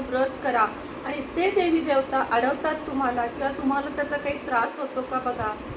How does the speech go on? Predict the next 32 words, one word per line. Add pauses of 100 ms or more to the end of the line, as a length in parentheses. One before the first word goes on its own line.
निश्चितच
तुम्हाला
त्रास
होणार
नाही. (460)
हे
त्रास
होतात
ते
समाजाला
की
"अरे, (400)
ही
विधवा
आहे,
हिचं
काय
काम
आहे
वडाच्या
झाडापाशी?" (400)
किंवा
"ही
डिवोर्सी
आहे, (340)
हिचं
काय
काम
आहे
वडाच्या
झाडापाशी?" (380)
किंवा